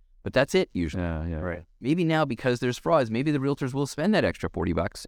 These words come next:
Speaker 1: and look behind and see what the date, the birth date is of that, that in-
Speaker 2: I can't see that happening. But anyway, all right. All right.
Speaker 1: Okay, but that's, that's one thing that, that could have
Speaker 2: Could.
Speaker 1: happened.
Speaker 2: Okay.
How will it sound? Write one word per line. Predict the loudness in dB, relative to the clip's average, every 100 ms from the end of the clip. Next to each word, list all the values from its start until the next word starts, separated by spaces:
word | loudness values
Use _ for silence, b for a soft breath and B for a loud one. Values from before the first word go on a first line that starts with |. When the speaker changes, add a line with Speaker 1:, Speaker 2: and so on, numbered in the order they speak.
| -4
Speaker 1:
and | 0 0 0 -2 -6 _ _ _ -4
look | -2 2
behind | 2 2 0 -2 -6 -10 _ -6
and | -4
see | -2 2 2
what | 2
the | 0
date, | 0 2 2 -2
the | -4 -4
birth | 0 -2 0
date | 2
is | 2 0
of | -2
that, | -4 -6 -2
that | 0
in- | 2 0
Speaker 2:
I |
can't | 0 0 0
see |
that | -2 -2
happening. | -4 -6 -8 -10 _
But | 0
anyway, | 2 0 0
all | 0
right. | 0 -6 -16 -2
All | 0
right. | 0
Speaker 1:
Okay, | 0
but | 4
that's, | 4 2
that's | 0 0
one | 2 2
thing | 4 2 4
that, | 2 0 -2
that | -2 -2 _ _ _
could | 0 2
have |
Speaker 2:
Could. | 2 0 -2
Speaker 1:
happened. | -6 -10 -6
Speaker 2:
Okay. | -4 -6